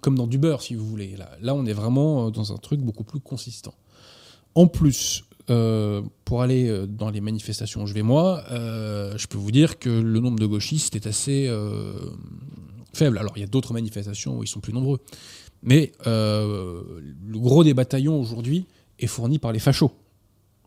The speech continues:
Les gauchistes le savent et ils sont pas disposés à aller voir,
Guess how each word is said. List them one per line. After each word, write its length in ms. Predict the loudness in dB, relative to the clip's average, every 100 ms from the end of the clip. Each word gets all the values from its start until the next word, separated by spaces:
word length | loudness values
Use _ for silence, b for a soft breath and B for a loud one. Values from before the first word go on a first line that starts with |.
| _ _ _ B B B B
Les 160 | -6 -4
gauchistes 380 | -2 -2 -4 -2
le 100 | 0
savent 400 | 4 6 6 4
et 80 | 2
ils 60 | 0
sont 160 | 0
pas 120 | 2 2
disposés 720 | 2 -2 0 2 2 0 -8 _ _ _ _ -4
à 200 | -2 -2
aller 280 | -4 -6
voir, 400 | 0 4 4 0